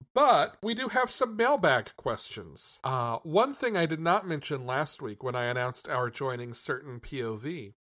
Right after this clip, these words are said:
is that there is an active Discord,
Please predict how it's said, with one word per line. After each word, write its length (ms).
is 340
that 300
there 180
is 200
an 220
active 560
Discord, 600